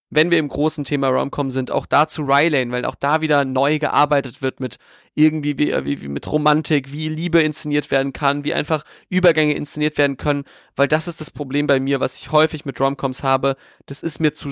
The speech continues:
zu konservativ inszeniert, zu konservativ erzählt und nie mal ein bisschen weiter gedacht und das funktioniert für mich sehr gut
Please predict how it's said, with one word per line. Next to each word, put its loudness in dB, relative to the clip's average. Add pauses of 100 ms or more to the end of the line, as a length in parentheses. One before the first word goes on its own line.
(100)
zu 0
konservativ 0
inszeniert, 0 (240)
zu -2
konservativ 0
erzählt 2
und -6
nie -4
mal 0
ein -2
bisschen -2
weiter 0
gedacht -10
und -10
das 4
funktioniert -4
für -8
mich -6
sehr 0
gut -6